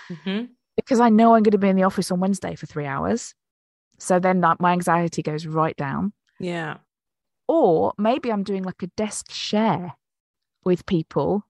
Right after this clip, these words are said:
Speaker 2: and there's only three of us using that one desk, and we arrange it between ourselves.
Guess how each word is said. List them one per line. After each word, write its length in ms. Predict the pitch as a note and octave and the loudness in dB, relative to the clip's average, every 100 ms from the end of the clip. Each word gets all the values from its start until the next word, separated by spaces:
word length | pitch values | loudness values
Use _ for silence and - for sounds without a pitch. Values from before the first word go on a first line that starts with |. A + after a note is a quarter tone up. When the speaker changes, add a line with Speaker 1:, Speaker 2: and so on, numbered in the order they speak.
| _ | _
Speaker 2:
and 100 | F#3+ | 2
there's 140 | G3+ A3 | 2 2
only 160 | B3 | -2
three 320 | C4+ - E4+ D4 | -4 -8 -4 -4
of 100 | D3+ | -6
us 220 | D3+ F3 | -8 -6
using 320 | E3 E3 D#3+ | -4 -4 -6
that 180 | D3 - | -8 -6
one 280 | D3+ D3+ D3+ | -4 -4 -4
desk, 440 | D3 F#3+ - - G#3 | -4 -6 -10 -8 -4
and 100 | G3 | 2
we 120 | F#3+ | 2
arrange 320 | F#3+ F#3+ F#3 | 4 2 2
it 80 | - | -2
between 280 | - - E3+ | -4 -2 0
ourselves. 840 | F3 - D#4 D#3 C#3+ D3+ - - | -2 0 2 2 -2 -10 -18 -20